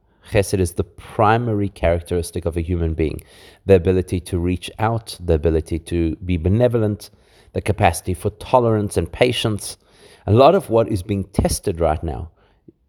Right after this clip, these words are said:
because people are becoming impatient and want to perhaps break ranks and go do things that they shouldn't do, or people are be-, possibly becoming intolerant of those in their immediate environment, because we're not used to spending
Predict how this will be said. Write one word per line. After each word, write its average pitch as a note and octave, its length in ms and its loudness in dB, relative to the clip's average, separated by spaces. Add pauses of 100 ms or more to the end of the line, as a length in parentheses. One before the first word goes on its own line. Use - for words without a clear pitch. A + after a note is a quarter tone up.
(100)
because F#2 360 0
people F2+ 320 -4
are E2+ 60 4
becoming A2 360 0
impatient C#3 680 2
and F2 200 -2
want G2 240 2
to F#2 260 0 (260)
perhaps F#2 300 -2
break A2 400 4
ranks D#2 320 -2
and E2+ 240 -10
go G2 160 4
do G#2+ 200 0
things F#2 300 -2
that E2+ 120 -6
they E2+ 80 -2
shouldn't E2+ 320 -2
do, F2 220 0 (460)
or - 80 -10
people F#2+ 340 2
are F2+ 80 2
be-, F2 120 -4
possibly F2+ 560 -2
becoming F2+ 420 -2
intolerant A#2+ 800 0 (260)
of F#2+ 160 -4
those G2 320 4
in G2 160 0
their F#2 160 2
immediate F2 320 0
environment, G2+ 480 0
because - 260 -8
we're E2+ 60 -2
not F2 180 -2
used G#2+ 180 -2
to - 80 -6
spending E2+ 480 -4